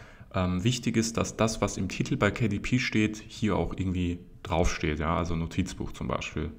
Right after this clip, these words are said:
Oder wenn ihr jetzt sagt, Notizbuch für Männer, dann muss das hier irgendwie auch auf dem Cover draufstehen. So.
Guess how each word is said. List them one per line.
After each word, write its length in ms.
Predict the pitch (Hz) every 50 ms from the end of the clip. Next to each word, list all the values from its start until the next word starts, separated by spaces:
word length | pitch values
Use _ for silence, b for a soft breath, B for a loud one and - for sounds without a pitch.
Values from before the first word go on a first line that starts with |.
| B B B B B B B B B
Oder 200 | - 87 85 82
wenn 120 | 85 90 90
ihr 80 | 90
jetzt 160 | 90 87 87 -
sagt, 220 | 90 87 - -
Notizbuch 480 | 92 90 - - 90 - - 101 90 -
für 140 | - 98
Männer, 340 | 87 95 101 107 104 101 98
dann 160 | 90 87 85
muss 160 | 90 90 - -
das 120 | - -
hier 160 | - - -
irgendwie 440 | 87 90 87 90 90 90 90 85 B B B B B B B B B
auch 280 | - - 95 92 - -
auf 260 | - 98 95 - -
dem 180 | - 98 92 90
Cover 280 | - - 98 98 95
draufstehen. 640 | 92 - 90 92 90 - - - - 82 78 76 - - - - - - - - - - - - - - - - - - - - - -
So. 160 | - 80 80